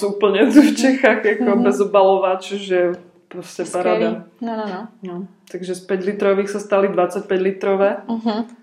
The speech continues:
Speaker 1: Ktoré proste sa akoby minú, vrátia sa naspäť proste
Speaker 2: Mhm.
Speaker 1: a za-, zase akoby proste to koluje.
Speaker 2: Mhm,
Speaker 1: Lebo
Speaker 2: mhm.
Speaker 1: veľ-, veľa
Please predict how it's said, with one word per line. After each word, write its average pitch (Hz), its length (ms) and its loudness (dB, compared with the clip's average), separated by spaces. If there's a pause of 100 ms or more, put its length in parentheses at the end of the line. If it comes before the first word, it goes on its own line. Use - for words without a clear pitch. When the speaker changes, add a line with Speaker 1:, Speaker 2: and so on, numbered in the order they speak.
(440)
Speaker 1:
Ktoré 185 400 2
proste 185 400 -10
sa 180 320 -2
akoby 180 400 -2 (240)
minú, 190 560 2
vrátia 190 400 2
sa 196 160 -4
naspäť 190 560 -6
proste 214 320 -4
Speaker 2:
Mhm. 180 80 2
Speaker 1:
a 175 160 -2
za-, 180 240 -4
zase 175 400 -4
akoby 170 320 -8
proste - 240 -10
to 190 160 -4
koluje. 160 400 -10 (160)
Speaker 2:
Mhm, 233 480 -4
Speaker 1:
Lebo 175 160 -4
Speaker 2:
mhm. 190 80 0
Speaker 1:
veľ-, 202 160 6
veľa 208 220 4